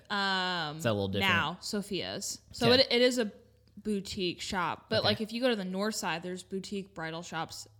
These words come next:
Speaker 1: everywhere.
Speaker 2: Right, right.
Speaker 1: So that was cool. Um, I had a connection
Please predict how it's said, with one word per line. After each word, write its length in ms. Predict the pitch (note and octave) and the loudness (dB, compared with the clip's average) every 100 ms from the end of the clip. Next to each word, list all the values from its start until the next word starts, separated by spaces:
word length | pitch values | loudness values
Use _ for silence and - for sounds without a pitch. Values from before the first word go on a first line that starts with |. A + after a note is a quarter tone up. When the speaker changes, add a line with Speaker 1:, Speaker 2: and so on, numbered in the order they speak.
| - - _ - | -20 -20 _ -4
Speaker 1:
everywhere. 600 | F#3+ D#3+ B2+ D#2+ C2+ F#2 | -2 -2 -4 -4 -4 -4
Speaker 2:
Right, 300 | F2 E2+ E2+ | -2 -2 -2
right. 280 | F2+ F2+ F#2 - - - - | -2 -2 -4 -6 -12 -16 -16
Speaker 1:
So 640 | - B3+ A#3 A3 G#3 G#3 G3+ | -2 4 6 8 8 6 8
that 240 | A3+ B3+ | 8 8
was 160 | C#4+ - | 2 -2
cool. 680 | - C4 A#3+ A#3+ A#3+ A#3+ B3 - G3+ | 0 4 6 6 6 4 0 -8 -2
Um, 200 | G3+ G3 | 0 0
I 100 | G#3 | 0
had 300 | G#3 G#3 G#3+ | 2 2 2
a 60 | |
connection 880 | G#3 A3+ G3+ - G#3+ G3+ G3+ G3+ | 0 -2 0 -2 -2 0 0 0